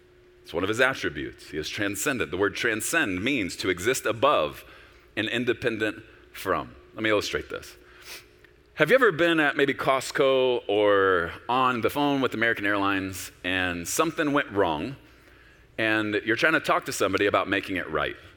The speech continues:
Anybody ever been in that place before? Okay. And have you ever heard the person on the other end of the line or behind the desk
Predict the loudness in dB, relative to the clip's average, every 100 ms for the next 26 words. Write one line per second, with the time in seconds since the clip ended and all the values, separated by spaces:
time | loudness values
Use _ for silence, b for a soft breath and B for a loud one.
0 | -6 0 2 2 0 -2 -2 -4 -2 -4
1 | -4 -10 -8 -8 -10 -20 _ -20 _ _
2 | _ _ -14 -2 -2 -2 B B -2 0
3 | 4 4 6 4 2 4 4 4 2 2
4 | 0 0 0 2 2 2 -2 0 2 2
5 | 0 2 2 0 -2 -2 0 0 2 0
6 | -2